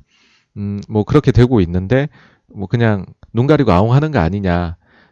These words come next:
뭐 할 수도 있습니다. 왜냐하면 이제 발행 시장에선 안 사고요. 국가가 채권 발행할 땐 직접 안 사고 그거를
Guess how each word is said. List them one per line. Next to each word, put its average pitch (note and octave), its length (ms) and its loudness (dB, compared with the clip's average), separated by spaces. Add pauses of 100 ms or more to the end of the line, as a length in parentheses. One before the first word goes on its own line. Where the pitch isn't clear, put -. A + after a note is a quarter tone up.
뭐 F2+ 260 -8
할 B2+ 140 -2
수도 - 200 -8
있습니다. D#2 540 -8 (100)
왜냐하면 G2 420 -2
이제 E2 300 -6 (400)
발행 C3 340 2
시장에선 C#3+ 480 -4
안 D#2 140 -4
사고요. D#2+ 420 -8 (280)
국가가 A#2 340 -2
채권 C#3+ 300 -6
발행할 A2 340 -2
땐 A2 160 -6
직접 A2 280 -6
안 D#2+ 160 -4
사고 A2 440 -2 (220)
그거를 G2+ 440 0